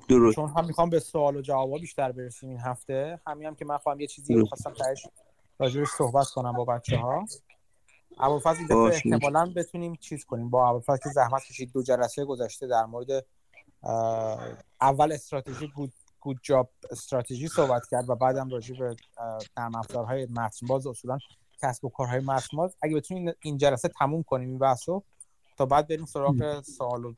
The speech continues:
Speaker 2: جواب و در واقع گپ و گفت خودمون. چطوری ابوالفضل، خوبی؟
Speaker 1: اه، سلام، ممنونم، برعکس نیستم.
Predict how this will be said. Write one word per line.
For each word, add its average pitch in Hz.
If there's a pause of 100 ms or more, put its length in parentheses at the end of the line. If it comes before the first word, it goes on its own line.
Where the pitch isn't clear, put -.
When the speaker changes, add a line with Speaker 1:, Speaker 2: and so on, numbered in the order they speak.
Speaker 2:
جواب 120
و 139 (180)
در 107
واقع 107
گپ 120
و 110
گفت 110
خودمون. - (460)
چطوری 160
ابوالفضل، 170
خوبی؟ 160 (1120)
Speaker 1:
اه، 117
سلام، 143 (220)
ممنونم، 139
برعکس 156
نیستم. 180